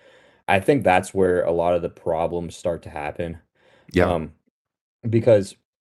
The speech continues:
Speaker 1: you're just kinda, you're dead to the world, and you're trying to make it by each day.
Speaker 2: I,
Speaker 1: And
Speaker 2: Yeah, I become objective, like, in the weirdest way where, like,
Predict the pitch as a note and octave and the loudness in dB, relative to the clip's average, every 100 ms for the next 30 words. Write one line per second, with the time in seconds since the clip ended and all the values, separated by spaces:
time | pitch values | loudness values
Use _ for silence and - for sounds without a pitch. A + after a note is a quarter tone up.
0 | _ _ _ _ _ _ G2+ G#2 G#2 - | _ _ _ _ _ _ -4 -2 -2 -2
1 | G#2+ G2 F2+ D#2+ F2+ F2 E2+ G2+ G#2+ G2 | -2 0 -2 -2 -6 -8 0 2 2 0
2 | F#2+ E2+ F2+ F#2+ F#2 F2 E2+ E2 D#2 F2+ | -4 -2 0 0 0 -4 -6 -10 -8 -6
3 | F2 F2 E2+ F2+ D#2+ E2+ - - E2+ E2 | -6 -6 -8 -12 -8 -8 -8 -8 -6 -4
4 | D#2 C#2+ - B1+ - - _ _ _ _ | -8 -12 -12 -10 -10 -14 _ _ _ _
5 | _ _ - G2 F#2 F#2 E2+ - _ _ | _ _ -4 -2 -2 -4 -10 -14 _ _
6 | _ _ - - - F#2+ E2+ F2 A2 - | _ _ -20 -18 -4 0 0 -2 -6 -4
7 | G#2+ D#2+ - D2+ - C2+ A#1 - - _ | -4 -4 -4 -6 -4 -8 -10 -14 -20 _
8 | - E2 F2 F2 D#2+ D2+ F2 F2+ E2+ - | -2 0 0 -2 -4 -4 -2 -2 -2 -6
9 | E2 D2+ D#2+ D2 C#2 D#2 D2+ D2 C#2 | -8 -4 -2 -2 -4 -6 -2 -4 -4